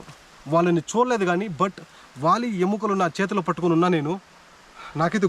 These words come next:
గూస్ బంప్స్ వస్తున్నాయి. రామాయణానికి సంబంధించినటువంటి ప్లేస్లో, వాలికి దహన క్రియలు వచ్చిన ప్లేస్లో నేనైతే తన ఎముకనైతే చేతిలో పట్టుకొని ఉన్నా ఫ్రెండ్స్. ఎంత అద్భుతంగా ఉంది చూడు. కొన్ని, కొన్ని వేల సంవత్సరాల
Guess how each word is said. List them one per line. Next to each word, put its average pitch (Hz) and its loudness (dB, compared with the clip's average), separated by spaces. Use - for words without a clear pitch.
గూస్ 190 0
బంప్స్ 190 0
వస్తున్నాయి. 170 0
రామాయణానికి 214 0
సంబంధించినటువంటి 175 0
ప్లేస్లో, 196 0
వాలికి 220 0
దహన 208 0
క్రియలు 190 2
వచ్చిన 175 0
ప్లేస్లో 196 0
నేనైతే 185 2
తన 185 2
ఎముకనైతే 196 0
చేతిలో 190 0
పట్టుకొని 165 0
ఉన్నా 151 -2
ఫ్రెండ్స్. 139 -8
ఎంత 185 0
అద్భుతంగా 196 0
ఉంది 180 0
చూడు. 170 -4
కొన్ని, 170 2
కొన్ని 165 2
వేల 226 2
సంవత్సరాల 196 0